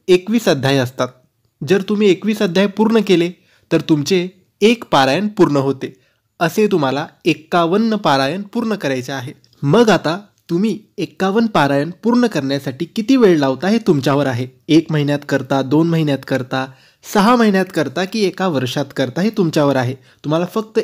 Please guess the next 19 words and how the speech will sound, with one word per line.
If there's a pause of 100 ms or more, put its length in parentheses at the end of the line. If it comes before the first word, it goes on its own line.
एक्कावन्न
पारायण
पूर्ण
करायचे
आहे. (420)
रोज (160)
एक
अध्याय
वाचला (100)
तरी
चालतो, (140)
रोज (200)
तीन
अध्याय
वाचले (100)
तरी
चालते (320)
किंवा (420)
रोज